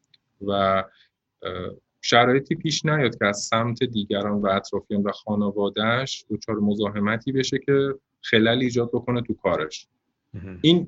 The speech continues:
Speaker 1: این پارامتر خیلی، خیلی مهمه. خیلی هم توی مدیریت این موضوع ضعیفن و نمی‌تونه، مثلاً ساده، ساده‌ش اینه که تو فرهنگ ما حرف و حرف مادر و پدر زدن اصلاً کلاً یه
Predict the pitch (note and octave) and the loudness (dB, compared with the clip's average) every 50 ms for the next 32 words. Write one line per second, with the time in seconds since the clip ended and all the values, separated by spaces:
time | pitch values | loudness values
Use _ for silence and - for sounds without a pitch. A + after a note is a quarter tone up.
0 | - - E3+ F3 F#3+ F3 F#3 - _ _ _ _ _ _ - - - _ _ _ | -4 2 2 2 2 2 -4 -12 _ _ _ _ _ _ -20 -20 -20 _ _ _
1 | _ - - C#3 C#3+ C#3 C3 C#3+ D#3+ D#3+ D#3+ - - - - D3 C3+ C3+ C#3 C3 | _ 2 6 6 8 8 8 6 4 4 2 -8 -4 4 6 6 6 8 6 4
2 | B2 - - C#3 C3 B2 B2+ C#3 D#3 D#3+ C3+ A#2 A2+ A2+ A2+ A2 A2 G#2+ A2 A2 | 2 2 6 6 6 6 6 4 4 4 2 2 2 2 4 4 4 4 2 0
3 | - - - D3 D#3 C#3+ B2 A2 G#2+ G#2+ G#2 G#2 G#2 _ - A#2 A2+ A2+ A2 G#2 | -2 2 4 6 6 8 6 6 4 4 4 0 -2 _ -2 0 2 2 2 2
4 | G#2 G#2+ A2 G#2+ G#2 - - A#2 A2 G#2+ G2+ G2 G2 G#2+ G#2+ G#2 G#2 F2+ F#2 G2 | 2 2 0 0 0 -2 -2 0 2 2 2 2 0 0 -2 -2 0 -2 -2 -2
5 | G2+ - - F#2+ F2 F2+ G2 G2 _ _ _ _ _ _ _ _ _ - A#2+ B2+ | -6 -6 -8 -6 -4 -2 -4 -4 _ _ _ _ _ _ _ _ _ 4 4 6
6 | C#3+ E3 F3 D#3+ B2 A2 - A2+ G#2+ G2+ G2+ G#2+ G#2+ A2 A#2 G#2+ A2 A2+ A2 G2+ | 6 6 6 6 4 4 4 4 4 6 6 4 2 4 4 4 4 4 4 2
7 | G2+ - A2 G#2 A2+ A#2+ - _ - - A2 A2+ A#2+ A#2+ - C#3 C3 - G2 - | 2 4 6 6 6 6 2 _ 0 2 4 6 4 4 2 0 0 0 -2 0
8 | - A#2 A2 A2 G#2+ A2 A2 A2 A2 A#2 B2+ C#3 C#3 - _ _ _ _ _ _ | 4 4 6 6 8 6 6 6 6 4 4 2 0 -2 _ _ _ _ _ _
9 | _ _ _ - B2+ B2+ C3+ C3+ - C#3+ B2 A2+ G#2 G2+ B2 A#2 A#2 A2 A2 A2+ | _ _ _ 4 6 6 6 6 6 8 8 8 6 6 4 4 6 6 6 6
10 | A2 A2 G#2+ G2+ A#2 A2+ A2 A2 G#2+ G#2+ A#2 A2 A#2 C3+ D3 C3 A#2+ B2+ B2+ B2+ | 6 4 4 2 4 6 6 6 6 6 6 6 6 6 2 2 2 2 2 2
11 | C3 - - B2+ A#2 A2+ A2+ A#2 A#2 B2 B2+ B2+ B2 B2+ B2+ B2+ | 2 2 2 4 4 4 4 4 4 4 4 4 4 4 4 2